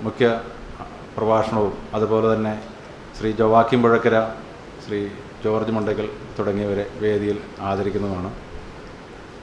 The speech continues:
ശ്രീ മാത്യു കുഴൽനാടൻ എം എൽ എ ആണ്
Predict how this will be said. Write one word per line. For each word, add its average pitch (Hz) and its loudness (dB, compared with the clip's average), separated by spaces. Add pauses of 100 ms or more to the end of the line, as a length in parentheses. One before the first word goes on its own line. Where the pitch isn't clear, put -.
(920)
ശ്രീ 113 -2 (600)
മാത്യു 117 6
കുഴൽനാടൻ 123 8
എം 113 6
എൽ 113 6
എ 113 6
ആണ് 107 4